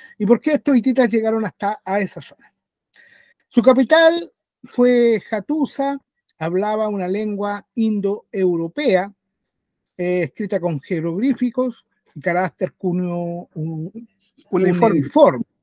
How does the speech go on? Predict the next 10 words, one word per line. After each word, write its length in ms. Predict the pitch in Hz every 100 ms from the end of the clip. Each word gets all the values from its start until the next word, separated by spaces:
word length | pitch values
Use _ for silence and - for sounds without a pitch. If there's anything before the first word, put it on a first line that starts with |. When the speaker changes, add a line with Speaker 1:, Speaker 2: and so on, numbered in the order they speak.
| _ _ _ _ _ _
Speaker 1:
Claro, 340 | 220 131 107 _
que 100 | 175
ya 160 | 208
lo 140 | 214 214
hemos 180 | 208 208
visto, 300 | 226 - 240
¿cierto? 480 | 240 196 240 233
En, 720 | 220 196 190 190 185 175 175 180 _ _ - _
como 360 | 170 165 170 165
el, 340 | 160 156